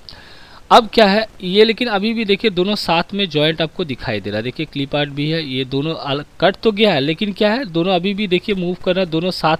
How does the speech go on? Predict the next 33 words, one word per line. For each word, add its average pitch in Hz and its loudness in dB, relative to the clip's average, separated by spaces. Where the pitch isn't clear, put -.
में 170 -2
move 135 -2
हो 101 -6
रहा 92 -8
है। - -12
तो 170 0
इसको 180 -4
अलग 175 4
अलग 208 4
कैसे 208 0
करेंगे, 208 -2
तो 220 -10
इसको 180 -6
क्लिक 185 -8
करके 185 -6
select 185 -4
कीजिएगा। 220 -2
उसके 233 2
बाद 233 2
arrange 185 2
में 220 0
जाइए, 170 2
जाने 180 2
के 208 -2
बाद 208 -2
यहाँ 196 -2
पे 208 -6
option 190 -2
है 202 -2
देखिए 180 -2
ब्रेक 151 0
curve 175 0
apart, 120 -2